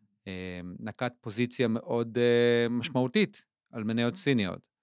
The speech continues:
עכשיו, אלטשולר שחם זה גוף שנחשב תמיד, אה, הבונטון, או, אתה יודע, בשנים האחרונות, אלטשולר שחם זה איזשהו, אה, אה, מין סמן לאיכות, ו-, ו-,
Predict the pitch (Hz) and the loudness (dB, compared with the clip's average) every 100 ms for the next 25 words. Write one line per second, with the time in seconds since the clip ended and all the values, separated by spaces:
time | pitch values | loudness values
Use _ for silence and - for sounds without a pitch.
0 | _ _ _ _ _ _ - 92 - 123 | _ _ _ _ _ _ -12 -8 -2 -2
1 | - 143 123 - 202 - 123 123 123 _ | 0 -2 -2 -2 -4 -4 -6 -6 -8 _
2 | 127 107 107 117 - 117 107 117 113 107 | -16 -12 -8 -8 -6 -8 -6 -4 -2 -4
3 | 107 110 113 107 113 107 104 101 92 - | -6 -6 -6 -4 -4 -2 0 -2 -4 -10
4 | _ _ _ _ _ - 95 98 110 113 | _ _ _ _ _ -10 -8 -4 -2 -2
5 | - 127 127 110 107 101 104 - - 113 | 0 2 2 0 -6 -12 -16 -18 -20 -10
6 | 104 95 - - - - 123 135 127 - | -6 -4 -6 -10 -10 -4 0 2 2 0
7 | 127 151 131 120 104 113 - 135 - 147 | 0 4 2 2 -6 -6 -4 -4 -2 -2
8 | 131 123 113 110 107 101 - 107 101 101 | 0 0 0 0 -2 -4 -6 -6 -4 -4
9 | 95 92 90 92 _ _ _ _ _ _ | -2 -4 -6 -10 _ _ _ _ _ _
10 | _ _ _ - 82 73 - - - _ | _ _ _ -10 -8 -10 -14 -20 -20 _
11 | _ 117 120 104 113 123 151 139 120 - | _ -8 -6 -2 2 4 6 6 4 4
12 | 202 185 - 107 107 - 123 | 4 4 2 -6 -6 -4 -6